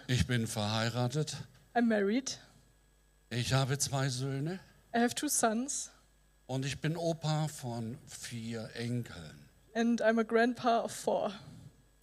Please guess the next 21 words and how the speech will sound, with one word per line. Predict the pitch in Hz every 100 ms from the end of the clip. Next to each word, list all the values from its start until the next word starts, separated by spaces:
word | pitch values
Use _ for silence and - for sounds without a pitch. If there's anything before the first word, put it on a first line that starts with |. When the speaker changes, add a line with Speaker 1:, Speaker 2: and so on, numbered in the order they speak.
| - -
Speaker 1:
Just | 113 113 - - - -
ordinary. | 104 95 90 87 85 78 76 - - -
Speaker 2:
Just, | 240 233 -
äh, | 190 208
äh, | 214 - 247 214 214 196 -
sehr | 262
gewöhnlich. | 240 277 339 277 226 - - - - - - - - - - -
Speaker 1:
<laughs> | 190 185 175 180 175 - - - - -
Halleluja. | 123 113 107 98 98 98 85 82 -
Speaker 2:
Halleluja. | 226 220 196 180 - 202 - _ _ _ _ _ _ _ _ _
Speaker 1:
Mhm. | 127 110 139 135 - - - - - - - _ -
Ich | 143 143
bin | 165
seit | 143 147 143
zwanzig | 156 147 143 -
siebzehn | 214 - - 120 131 190 - - - - - - - - -
Speaker 2:
Ähm, | 247 233 226
since | - 247 - -
two | -
thousand | 262 240 214
seventeen. | - 214 208 208 226 247